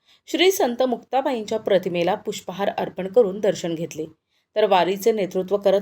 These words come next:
असलेले हरणे महाराज यांचा शाल, श्रीफळ देऊन सत्कार केला आणि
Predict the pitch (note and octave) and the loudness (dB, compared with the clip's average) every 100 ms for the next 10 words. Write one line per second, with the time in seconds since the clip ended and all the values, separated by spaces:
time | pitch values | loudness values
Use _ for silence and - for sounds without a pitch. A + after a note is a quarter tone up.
0 | - F3 - F#3 - C#4+ C#4+ F4+ F4+ D#4+ | -2 -6 -4 -4 4 6 6 4 4 4
1 | D#4 G#3 G#3 A3 A#3 A3 A#3+ C4+ - G#3+ | 4 4 2 6 8 8 2 0 2 2
2 | A#3+ C4+ A#3 G#3 C#4 D#4+ B3 G3+ A3 - | 2 0 -2 0 2 4 4 2 0 -2
3 | - F3+ E3+ E3 D3+ - _ _ - - | 0 -4 -2 -4 -4 -10 _ _ -14 -2
4 | G3+ A3+ | -2 -2